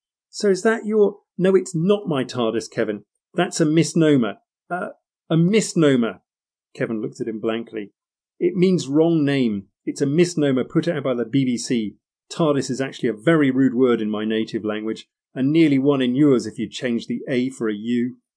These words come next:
A certain someone who will remain nameless thought it would be terribly amusing. According to the B B C, tardis is supposed to mean time and relative dimension in space. The Doctor was now ranting wildly.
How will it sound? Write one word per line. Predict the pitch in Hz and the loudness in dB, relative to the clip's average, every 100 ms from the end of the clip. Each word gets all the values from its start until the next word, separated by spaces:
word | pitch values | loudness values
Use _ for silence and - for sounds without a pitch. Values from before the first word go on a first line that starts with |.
| _ _ _ | _ _ _
A | 117 | -10
certain | - - 185 165 120 | -4 2 2 2 -2
someone | - 185 113 107 | 0 0 0 -2
who | 113 | -2
will | 117 | -2
remain | 110 117 117 110 | 0 -2 -2 -2
nameless | 123 135 104 107 - | 0 0 0 -4 -6
thought | 143 123 | -4 -2
it | 131 | -4
would | 123 | -6
be | 117 | -8
terribly | - - 147 143 131 | -10 -4 0 0 0
amusing. | 127 131 113 104 95 _ _ | 0 -2 -2 -4 -8 _ _
According | 139 202 170 | 0 4 4
to | 139 | 4
the | 110 | 2
B | 127 131 | 2 2
B | 117 | 0
C, | - 156 110 - | -2 -2 -2 -6
tardis | - 175 143 117 - | -4 0 2 0 -4
is | 131 | -8
supposed | - 127 120 | -4 -2 -2
to | 135 | -2
mean | 113 - | -4 -6
time | - 143 135 127 | -6 -2 0 0
and | 123 | 0
relative | 127 135 131 139 120 | 2 2 2 0 0
dimension | 135 143 143 147 | -2 -2 -4 -4
in | 135 | -4
space. | - - 151 - - _ | -4 0 0 0 -12 _
The | 123 113 | -8 -4
Doctor | 123 110 117 | -2 -4 -6
was | 107 104 | -8 -6
now | 113 104 | -6 -4
ranting | 110 117 - 113 107 | -2 -4 -4 -6 -4
wildly. | 113 110 107 98 | -4 -2 -4 -8